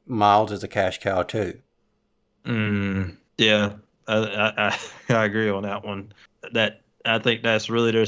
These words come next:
Speaker 2: their, it was their saving grace, really. Yeah, I don't know if we can do anything else with Spider-Man. Hey, let's just do this m-, cartoon movie one last,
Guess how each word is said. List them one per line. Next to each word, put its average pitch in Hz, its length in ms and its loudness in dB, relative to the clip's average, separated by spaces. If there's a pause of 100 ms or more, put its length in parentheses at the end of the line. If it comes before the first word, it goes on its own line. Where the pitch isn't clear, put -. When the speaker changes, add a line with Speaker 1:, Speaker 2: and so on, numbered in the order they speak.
(160)
Speaker 2:
their, 120 220 2
it 135 80 0
was 123 160 4
their 127 120 4
saving 120 380 2
grace, 110 360 -2
really. 98 280 -8 (520)
Yeah, 156 640 4
I 120 100 -4
don't 131 100 -2
know 131 140 0
if 123 60 -2
we 127 100 -2
can 120 100 -6
do 120 100 -2
anything 120 340 0
else 117 220 0
with 110 180 -2
Spider-Man. 101 760 -4 (560)
Hey, 165 140 0
let's 139 180 0
just 139 180 0
do 135 160 4
this 117 220 0
m-, 117 160 -8 (180)
cartoon 113 400 0
movie 101 200 -4
one 107 280 -4
last, 104 320 -2